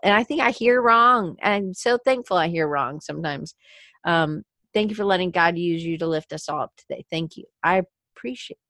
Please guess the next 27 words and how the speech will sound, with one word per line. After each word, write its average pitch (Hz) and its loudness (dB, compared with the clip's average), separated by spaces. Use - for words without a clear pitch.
thank 226 -14
you - -16
so - -6
much, - -8
Beth. - -16
Okay, 185 -2
so 185 2
I 190 2
appreciate 185 -6
you 165 -6
guys 156 0
sticking - -8
around. 156 -4
And 170 2
I'm 180 2
gonna 175 2
tell 175 2
you 165 2
about - -6
a 165 4
couple 233 4
links 208 2
that - -4
you 175 4
can 151 -4
find. 151 -2
And 170 2